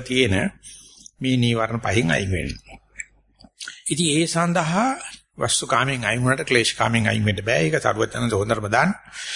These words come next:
ඒ නිසා අපි සරුවචන වහන්සේ වගේ කෙනෙක් ළඟට ගිහිල්ලා ඇහුවොත්, "අවසරයි ස්වාමීන් වහන්සේ, ඔබ වහන්සේ ගැන පිහිටලා,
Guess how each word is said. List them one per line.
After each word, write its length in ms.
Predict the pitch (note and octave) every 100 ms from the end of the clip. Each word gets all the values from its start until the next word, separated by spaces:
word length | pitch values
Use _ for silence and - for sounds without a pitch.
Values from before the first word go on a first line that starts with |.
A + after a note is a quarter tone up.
| -
ඒ 100 | -
නිසා 200 | F3 F3
අපි 100 | F#3
සරුවචන 480 | F3 C#3 E3+ F#3+ G3
වහන්සේ 320 | F3 D#3+ D3 D3
වගේ 220 | C3+ C3
කෙනෙක් 260 | B2+ C3
ළඟට 280 | - A#2+ A2+
ගිහිල්ලා 240 | B2+ A#2+ A#2+
ඇහුවොත්, 240 | B2 -
"අවසරයි 400 | B2+ A#2 A#2 A2+
ස්වාමීන් 340 | A2 G#2 G#2+
වහන්සේ, 260 | A2 D#3 E3+
ඔබ 80 | C3
වහන්සේ 380 | B2+ B2+ A#2+ A#2+
ගැන 200 | A2 A2
පිහිටලා, 460 | - B2 G2+ F#2